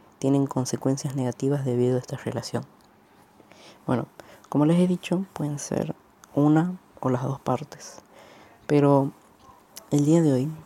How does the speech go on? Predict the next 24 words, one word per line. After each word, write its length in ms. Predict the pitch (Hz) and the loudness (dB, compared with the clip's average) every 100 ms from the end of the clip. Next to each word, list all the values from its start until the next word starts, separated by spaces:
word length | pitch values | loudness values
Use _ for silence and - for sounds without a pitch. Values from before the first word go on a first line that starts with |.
| - - | -12 -4
les 400 | 131 131 131 131 | 0 2 0 2
voy 180 | 131 | 2
a 60 | 135 | 2
contar 420 | 135 131 131 131 135 143 - - | 0 -2 0 -2 -2 -6 -8 -6
una 160 | 131 | -4
historia 420 | 131 - 143 135 156 _ _ - - - - _ 139 | -4 -2 -2 -2 -6 _ _ -20 -20 -20 -20 _ -4
en 100 | 131 | -2
donde 480 | 127 127 131 127 - _ _ _ _ _ _ _ - _ _ - | 0 0 -2 -2 -6 _ _ _ _ _ _ _ -20 _ _ -4
básicamente 720 | 147 160 151 139 135 135 139 - | 0 0 2 2 2 0 -4 -4
les 460 | 131 127 127 - - | -6 -6 -6 -10 -10
podría 460 | - 120 123 127 123 - - - - | -4 -2 0 -2 -4 -8 -14 -20 -12
hacer, 480 | - - 131 127 127 - | -8 -6 -6 -6 -8 -6
no 280 | 147 156 160 | -2 2 2
sé 120 | - | 0
si 100 | 156 | -4
reflexionar, 640 | 147 135 123 123 139 139 139 | -4 -4 -6 -4 -2 -2 0
pero 280 | 139 131 - - - - - | -2 -2 -4 -18 -20 -20 -16
sí 220 | - - 151 | -8 -4 -2
les 100 | 151 | -2
podría 380 | 143 139 147 | -2 0 2
dar 160 | 147 139 | 2 2
una 100 | 135 | 0
idea 320 | 131 135 127 | 2 2 0
de 260 | 135 - | -2 -6